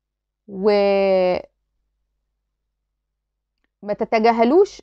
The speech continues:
أي إشارة تمروا بيها. أي إشارة تجيلكو انتبهوا لها، دي إشارة تحذيرية في حياتكو،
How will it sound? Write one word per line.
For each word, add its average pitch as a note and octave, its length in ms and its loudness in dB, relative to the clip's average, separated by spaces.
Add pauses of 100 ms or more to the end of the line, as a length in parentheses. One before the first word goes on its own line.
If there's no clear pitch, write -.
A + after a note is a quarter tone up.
أي D#4+ 300 2
إشارة B3+ 580 2 (2750)
تمروا C#4 380 0
بيها. G3+ 340 -2 (640)
أي C4+ 160 -2
إشارة C#4 300 2
تجيلكو A3+ 520 -2 (100)
انتبهوا A#3 440 0
لها، G3 260 -6 (760)
دي G3 160 -8
إشارة C#4+ 300 2
تحذيرية B3 920 -2 (100)
في C#4 60 -16
حياتكو، G#3+ 520 -4